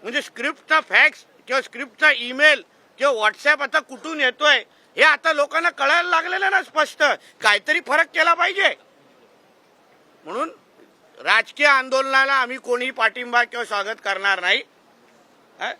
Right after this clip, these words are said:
आणि जेवढे लोक आम्हा लोकांना जरांगे पाटलांचे समर्थक म्हणून फोन करतायत ना आणि विविध गोष्टी सांगतायत,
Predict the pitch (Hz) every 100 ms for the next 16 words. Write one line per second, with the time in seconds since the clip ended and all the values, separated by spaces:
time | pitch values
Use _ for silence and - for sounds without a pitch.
0 | _ - 190 262 190 214 269 311 294 277
1 | 294 247 - _ _ 185 220 262 269 247
2 | 262 277 226 214 240 254 262 254 226 -
3 | 247 254 233 262 - 208 226 254 277 247
4 | 262 285 208 247 254 226 214 247 262 277
5 | 285 - _ _ _ _ - 196 233 220
6 | 240 214 226 220 - 254 220 202 208 214
7 | 233 226